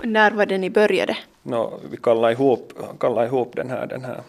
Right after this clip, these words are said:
Speaker 2: gruppen femte i tionde och sjätte i tionde var vi första gången ute och söka.
Speaker 1: Hur länge tänker ni hålla på och söka?
Speaker 2: Nå, nu var vi, förra söndagen var vi nu sist ut och, och det där,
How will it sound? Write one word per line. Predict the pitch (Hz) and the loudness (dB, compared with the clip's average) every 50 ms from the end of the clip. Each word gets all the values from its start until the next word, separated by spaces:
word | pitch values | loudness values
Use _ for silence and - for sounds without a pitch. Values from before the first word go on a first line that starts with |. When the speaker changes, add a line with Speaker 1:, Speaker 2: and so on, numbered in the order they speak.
| - _ | -20 _
Speaker 2:
gruppen | - 139 135 120 123 123 - - _ - 120 123 | -8 -4 -2 -2 -2 -4 -6 -10 _ -6 -6 -6
femte | 120 - 131 127 123 - _ _ _ 104 | -4 -6 -6 -6 -6 -14 _ _ _ -10
i | 104 107 | -10 -10
tionde | - _ - 101 98 101 - 87 - 87 - - - - - | -12 _ -10 -10 -8 -8 -10 -10 -10 -10 -12 -12 -14 -14 -14
och | - - - | -12 -12 -10
sjätte | - - 131 123 - - - | -6 -6 -6 -6 -8 -12 -14
i | - | -14
tionde | - _ - 107 - - - - - | -12 _ -12 -12 -10 -10 -12 -12 -12
var | - - | -14 -14
vi | - | -14
första | - - - - - - - - | -10 -10 -10 -10 -10 -12 -14 -12
gången | - - - - - - | -12 -12 -12 -12 -14 -16
ute | 50 - - | -16 -18 -18
och | - | -18
söka. | - - - - _ - - - _ _ _ _ _ _ | -16 -16 -18 -18 _ -20 -20 -20 _ _ _ _ _ _
Speaker 1:
Hur | 254 220 | 0 2
länge | 214 196 180 196 | 2 0 0 -4
tänker | - 202 190 196 - 190 | -6 -8 -8 -6 -8 -8
ni | 185 180 185 - - _ - | -6 -6 -8 -10 -14 _ -20
hålla | - - 208 196 185 | -8 -6 -4 -4 -4
på | 190 190 190 | -2 -2 -2
och | 180 165 214 | -2 -2 -2
söka? | - - 262 233 - - - - - - _ _ _ _ _ _ | -2 0 2 2 2 0 -6 -10 -12 -14 _ _ _ _ _ _
Speaker 2:
Nå, | _ 131 131 | _ -4 0
nu | 135 147 151 151 139 127 123 | 2 4 4 4 4 4 4
var | 120 123 123 | 4 4 4
vi, | 123 123 110 - - - | 4 2 -2 -4 -10 -8
förra | - - 131 120 117 117 101 - - - | 0 2 2 4 4 2 0 0 -4 -6
söndagen | - - 127 117 113 110 104 101 101 | -2 0 0 0 2 2 0 2 2
var | 98 98 | 0 -2
vi | 98 98 - - - _ - - - | -2 -4 -8 -10 -18 _ -20 -20 -12
nu | - 113 104 | -8 -6 -2
sist | - 110 101 - - - - | 0 0 0 -2 -4 -6 -8
ut | 107 104 - - - | -8 -8 -8 -8 -6
och, | - - - - | -6 -6 -4 -4
och | - 64 | -6 -6
det | - - | -4 -8
där, | - - - - 110 - - - | -6 -6 -4 -4 -4 -4 -6 -8